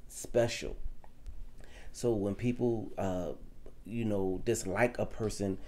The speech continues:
because of their differences, or ostracize a person because of their differences,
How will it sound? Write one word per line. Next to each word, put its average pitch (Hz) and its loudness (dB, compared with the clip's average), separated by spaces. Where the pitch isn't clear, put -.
because 120 4
of 98 2
their 95 2
differences, 95 0
or 92 -2
ostracize 101 0
a 98 0
person 101 0
because 120 6
of 90 2
their 95 2
differences, 95 0